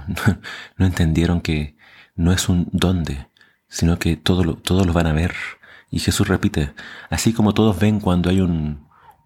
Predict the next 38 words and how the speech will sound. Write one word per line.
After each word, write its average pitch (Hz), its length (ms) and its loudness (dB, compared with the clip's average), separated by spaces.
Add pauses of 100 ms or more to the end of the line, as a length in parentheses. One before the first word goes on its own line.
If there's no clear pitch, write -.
(140)
saben 196 280 2
que - 80 2
hay 95 60 4
un 85 120 2
cuerpo 87 420 0
muerto 80 420 0
porque 80 240 -2
ven 87 180 0
lo-, 85 160 -4
a 90 60 0
los 76 220 -4
buitres, - 640 -2 (640)
así - 280 0
va 104 80 2
a 98 60 0
ser 92 140 -2
la 87 80 0
segunda 80 340 0
venida. 73 500 0 (500)
Todos 95 280 2
se - 100 -2
van 76 100 2
a 73 60 2
dar 69 160 -2
cuenta". 69 640 -4 (1000)
Falta 101 300 0
muy 98 140 4
poco 73 400 -2 (560)
para 78 160 -2
ese 80 200 0
día. 78 500 -2 (800)
El 85 140 -2
mundo 87 260 2
que - 60 -4
está - 200 -2
cada 90 200 0
vez 92 140 0
peor. 76 360 -2